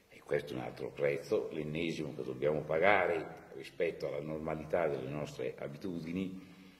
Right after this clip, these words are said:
sull'altare della sicurezza e del contenimento del contagio. È un ulteriore sforzo al quale tutti siamo chiamati. Il Capodanno, come il Natale, sarà molto anomalo, diverso dal solito. Cerchiamo di prendere le cose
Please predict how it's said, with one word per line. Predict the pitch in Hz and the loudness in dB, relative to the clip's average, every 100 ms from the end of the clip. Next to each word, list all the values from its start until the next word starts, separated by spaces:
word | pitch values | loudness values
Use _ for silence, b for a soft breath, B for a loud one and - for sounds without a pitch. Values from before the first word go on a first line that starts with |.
| B B | B B
sull'altare | - 80 82 80 95 85 78 | -14 0 2 6 6 6 4
della | 73 71 65 | 2 0 -2
sicurezza | - - 80 73 - - 87 - - | -4 0 2 2 2 4 4 2 -4
e | 60 62 | -8 -6
del | 65 | -8
contenimento | 67 67 65 67 67 67 67 | -8 -6 -6 -4 -6 -6 -6
del | 64 64 | -4 -4
contagio. | - 67 76 - - - - B B B B B B - - - - - - | -6 -2 -2 -2 -8 -14 -16 B B B B B B -20 -20 -20 -20 -16 -6
È | |
un | 53 | -6
ulteriore | 55 62 67 78 73 | -6 -4 4 6 6
sforzo | - 82 82 82 67 | 6 8 8 6 -2
al | - | 0
quale | 80 73 | 2 2
tutti | - 76 - | 0 -6 -6
siamo | 76 78 | -4 4
chiamati. | 127 98 73 - 92 - - - | 4 6 2 -2 -6 -8 -18 -14
Il | - | -10
Capodanno, | - 71 85 92 80 69 64 | -6 0 4 6 6 0 -6
come | 69 71 | -6 -6
il | |
Natale, | 65 - 76 64 | -6 -4 -4 -4
sarà | - 67 62 57 - | -6 -6 -6 -8 -12
molto | 60 80 78 - 65 - | 2 4 4 0 -4 -2
anomalo, | 92 95 87 82 110 - - - | 4 6 6 8 8 6 0 -8
diverso | 67 76 78 85 | -4 0 0 2
dal | 95 | 2
solito. | 87 62 64 - 95 B B B B B - | 0 -2 -2 2 0 B B B B B -6
Cerchiamo | 85 85 104 98 | 0 8 8 8
di | 90 | 2
prendere | 92 92 92 85 | 4 6 4 0
le | 80 | 2
cose | 92 90 - | 4 4 2